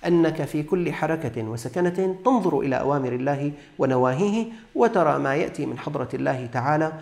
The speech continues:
فتلتزم أوامر الله تعالى في الأخذ وفي العطاء. وبعد، يا أيها الإخوة، نسأل الله عز وجل أن يحققنا بلا إله إلا الله، وأن يجعلنا من أهل المعرفة بلا إله إلا الله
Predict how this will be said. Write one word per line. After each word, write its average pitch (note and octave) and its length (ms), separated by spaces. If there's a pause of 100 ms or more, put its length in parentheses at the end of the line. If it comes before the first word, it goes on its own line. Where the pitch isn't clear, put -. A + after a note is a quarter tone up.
(140)
فتلتزم C#3+ 800
أوامر D3 500
الله C#3+ 300
تعالى C#3 480 (360)
في - 220
الأخذ F3 680
وفي C#3 260
العطاء. G2 420 (1400)
وبعد، E3 280
يا C#3+ 140
أيها A#2+ 260
الإخوة، A2+ 440 (680)
نسأل D#3 220
الله C#3 220
عز B2+ 240
وجل A#2+ 500 (120)
أن C3+ 120
يحققنا D#3+ 1000
بلا B2+ 360
إله A#2 260
إلا A#2 220
الله، G#2 200 (720)
وأن D#3 240
يجعلنا D#3 640
من C#3 140
أهل D3+ 200
المعرفة C#3 640
بلا A#2 240
إله A2+ 320
إلا A2 220
الله G2 200